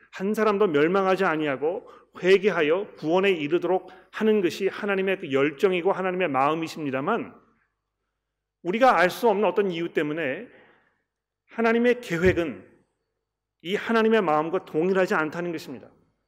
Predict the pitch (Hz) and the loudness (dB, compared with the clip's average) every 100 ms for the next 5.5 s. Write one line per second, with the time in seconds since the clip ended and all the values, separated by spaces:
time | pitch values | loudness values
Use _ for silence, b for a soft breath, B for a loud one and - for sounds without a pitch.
0 | _ _ - 143 170 202 - - 185 - | _ _ -10 -6 -6 -8 -12 -10 -10 -4
1 | 202 175 180 165 143 104 107 - _ _ | -4 -4 -6 -8 -8 -10 -14 -16 _ _
2 | _ _ _ _ _ _ - - - 214 | _ _ _ _ _ _ -4 -4 -4 -2
3 | 214 196 175 185 180 - - - 190 202 | -2 -4 -6 -6 -10 -12 -12 -6 -2 0
4 | 185 156 151 165 143 147 190 185 208 165 | 0 -2 -4 -4 -6 -8 -12 -10 -10 -8
5 | 160 170 143 139 | -6 -6 -6 -8